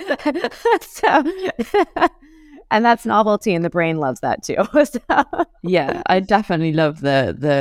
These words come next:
Speaker 2: the, the element of your personality that comes through it as well,
Speaker 1: <laughs>
Speaker 2: because it's neat, like you say, it's needed. It, it has that kind of, it, you, you attach a memory to it, don't you?
Speaker 1: Yeah.
Speaker 2: Um,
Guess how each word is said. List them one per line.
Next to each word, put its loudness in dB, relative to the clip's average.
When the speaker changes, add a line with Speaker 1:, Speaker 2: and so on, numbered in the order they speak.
Speaker 2:
the, -4
the -2
element 2
of -4
your -2
personality 0
that -2
comes -4
through -2
it -2
as -16
well, 0
Speaker 1:
<laughs> -
Speaker 2:
because -4
it's -2
neat, 0
like 2
you 0
say, 0
it's -2
needed. -2
It, -4
it -2
has -6
that -6
kind 0
of, -4
it, 0
you, 0
you -2
attach -6
a 0
memory 2
to -4
it, -2
don't -2
you? -4
Speaker 1:
Yeah. -6
Speaker 2:
Um, -12